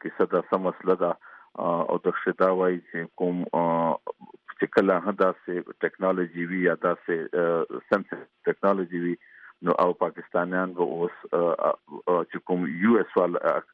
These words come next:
هغه کمپنیانې دي چې دوی، اه، برآمد کوي پاکستان ته،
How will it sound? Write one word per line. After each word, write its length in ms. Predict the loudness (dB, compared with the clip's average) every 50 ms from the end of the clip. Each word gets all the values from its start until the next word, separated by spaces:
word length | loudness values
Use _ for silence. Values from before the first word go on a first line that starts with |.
| -2
هغه 120 | -2 -2 -2
کمپنیانې 540 | -2 -4 -6 -6 -2 0 0 0 2 0 -2 -6
دي 60 | -6
چې 160 | -8 -8 -8 -6 -4
دوی، 140 | -6 -6 -4 -2 0
اه، 280 | 0 2 2 2 0 -2 _ -2
برآمد 320 | 0 0 2 2 0 -2 -4 -4 -2
کوي 200 | 0 0 0 0
پاکستان 580 | 2 0 0 0 -2 -6 -4 0 0 0 0 0 0
ته، 140 | -2 -2